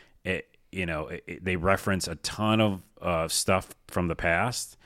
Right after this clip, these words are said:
and there's the double-edged sword. So they talk about all the stuff they've done already.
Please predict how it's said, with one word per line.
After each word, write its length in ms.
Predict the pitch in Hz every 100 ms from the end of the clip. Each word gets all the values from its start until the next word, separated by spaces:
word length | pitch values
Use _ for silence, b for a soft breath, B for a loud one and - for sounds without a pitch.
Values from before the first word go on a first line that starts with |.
| b b b
and 160 | 95
there's 200 | 107 117
the 100 | 113
double-edged 400 | 98 92 90 82
sword. 460 | - 95 85 67 - b b b
So 480 | - 113 101 90 - _ _
they 160 | - 98
talk 280 | 95 131 131
about 220 | 101 90
all 120 | 87
the 100 | 80
stuff 200 | - 82
they've 160 | 82 73
done 200 | 95 98
already. 380 | 69 62 -